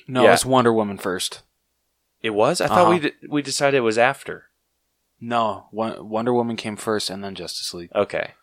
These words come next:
Speaker 2: So Wonder Woman came out first, and that movie was incredible.
Speaker 1: Yeah.
Speaker 2: And then Justice League came out, and she was the hi-, one of the highlights of the movie.
Speaker 1: She was, absolutely. I feel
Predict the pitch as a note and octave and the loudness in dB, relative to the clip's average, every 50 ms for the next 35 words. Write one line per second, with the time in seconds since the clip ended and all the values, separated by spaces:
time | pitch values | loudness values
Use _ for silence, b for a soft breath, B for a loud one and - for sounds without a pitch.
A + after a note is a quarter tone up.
0 | _ - - - B2+ A2 G#2 G2+ G2+ F#2+ G#2 A#2 B2 C3 C3+ C#3 C#3 C#3+ C#3 - | _ -12 0 4 6 8 8 6 6 4 2 2 2 2 0 0 0 -2 -4 -6
1 | C#3+ C3+ C3+ C3 - - - G2+ F#2 F#2 F#2 - - - A2 G#2 F#2+ F#2+ G2 - | -4 -4 -4 -4 -4 0 2 2 2 2 0 -6 -10 -8 -6 -6 -6 -6 -8 -14
2 | _ _ _ _ _ _ _ - F#2+ G2+ G#2+ G#2 G2+ G2+ G2+ F#2+ F#2+ F2 - - | _ _ _ _ _ _ _ 2 2 2 2 -2 -6 -4 -4 -4 -4 -4 -6 -10
3 | _ _ _ _ _ - A#2+ F#2+ E2+ - - - G#2+ G2+ F#2 F2 E2 - - A2+ | _ _ _ _ _ -14 -14 -14 -14 -16 -6 2 4 4 4 4 2 -2 -6 -10
4 | - - _ - A2 A2 G#2 F#2 E2+ - _ _ _ _ _ _ _ _ _ _ | -12 -16 _ -6 -4 -2 -2 -2 -4 -8 _ _ _ _ _ _ _ _ _ _
5 | _ _ _ _ _ _ _ - A#2 G#2 G2+ G2+ G2 F#2+ F#2+ F#2+ F#2+ F#2 F2+ F#2 | _ _ _ _ _ _ _ -2 2 4 4 4 4 4 2 0 -2 -6 -10 -12
6 | - _ _ _ _ - A2 G#2 G2 F2+ - - A2+ A2+ - - A2 - - G#2 | -14 _ _ _ _ -8 -8 -8 -6 -4 0 2 2 2 2 -2 -6 -4 -4 -4
7 | G2+ F#2 - G2 F#2+ F#2+ F#2+ F2+ F2+ F#2 F2+ - A2 G#2 G2+ F#2+ F#2 b b b | -4 -4 -6 -8 -6 -2 0 2 2 2 0 0 -2 -4 -4 -4 -6 b b b
8 | b b b b b b b _ _ - - - - - - - D#3+ D#3+ F3 F3+ | b b b b b b b _ _ -10 -6 -4 -4 -2 -2 0 0 0 -2 0
9 | D#3+ D#3 D3+ B2 A2+ A2 - _ _ _ _ _ _ _ _ _ _ _ _ _ | 2 2 2 0 -2 -6 -14 _ _ _ _ _ _ _ _ _ _ _ _ _
10 | - - A#2 A2+ A#2+ G#2+ - - - - A2 G#2 G2+ - - - A#2 A2+ A#2+ A#2+ | -16 -14 0 2 4 4 4 0 -2 0 0 2 0 0 -4 -6 -2 0 0 2
11 | A#2 G#2+ G2 F#2+ - - G2 F#2 E2+ E2+ E2 - - F2+ E2 - - D#2 D#2 C#2 | 2 0 0 -2 -2 0 0 0 0 0 -4 -4 -4 -6 -6 -6 -10 -14 -14 -14
12 | G#1 - - - - - _ _ _ _ _ _ _ _ B B B B B B | -14 -14 -16 -18 -20 -20 _ _ _ _ _ _ _ _ B B B B B B
13 | B B - - - - G3 E3+ D3+ B2 G2+ F#2 G2 A2 A#2+ C3 B2+ - - B2+ | B B -4 -2 0 2 6 8 8 8 8 6 2 2 4 4 4 4 2 2
14 | A#2+ A2+ G#2+ G#2+ G#2+ C#3 C#3+ - - F#3 G3 G#3 F#3+ E3+ D3 B2 - - | 2 2 4 6 6 6 6 6 6 8 10 10 12 10 10 8 6 2